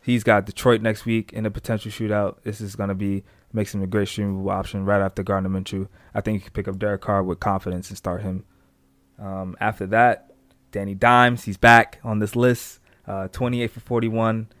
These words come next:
with three hundred twenty-two yards, uh, four touchdowns. You said it, you know, Q B one for the week. Uh, he's only rostered in twenty-three percent of Yahoo leagues.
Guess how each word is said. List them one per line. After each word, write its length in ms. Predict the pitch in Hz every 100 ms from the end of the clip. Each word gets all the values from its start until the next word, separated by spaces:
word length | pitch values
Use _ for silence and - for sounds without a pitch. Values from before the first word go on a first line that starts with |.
| _ -
with 140 | -
three 140 | 123
hundred 260 | 120 113 113
twenty-two 380 | - 117 110 117
yards, 520 | 113 113 110 107 -
uh, 240 | 95 92
four 220 | 101 117 110
touchdowns. 580 | 113 107 113 110 107
You 80 | 110
said 240 | 107 113 110
it, 120 | 107
you 80 | 104
know, 140 | 95 -
Q 100 | -
B 140 | 120 113
one 200 | 113 110
for 140 | 113
the 100 | 110
week. 380 | 113 113 - - _ _ -
Uh, 140 | 98
he's 220 | 95 110 120
only 180 | 117
rostered 440 | 113 113 110 113 104
in 120 | 92
twenty-three 420 | - 110 107 117
percent 300 | 104 - 110
of 60 | 107
Yahoo 280 | 107 104 104
leagues. 460 | 107 107 104 -